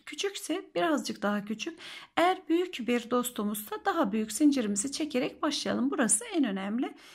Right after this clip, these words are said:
yeri. Baş bölgesinden rahatlıkla çıkıp boynunu kavrayacak olan kısmımızı örmekteyiz.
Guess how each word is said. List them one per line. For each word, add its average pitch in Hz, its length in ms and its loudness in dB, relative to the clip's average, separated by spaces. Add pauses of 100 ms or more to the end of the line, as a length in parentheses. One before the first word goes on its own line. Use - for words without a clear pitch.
(160)
yeri. 285 500 2
Baş 285 500 -2
bölgesinden 214 1000 -2
rahatlıkla 240 560 -2
çıkıp - 360 -8
boynunu 277 400 4
kavrayacak 247 580 2
olan 254 260 4
kısmımızı 214 640 0
örmekteyiz. 233 640 4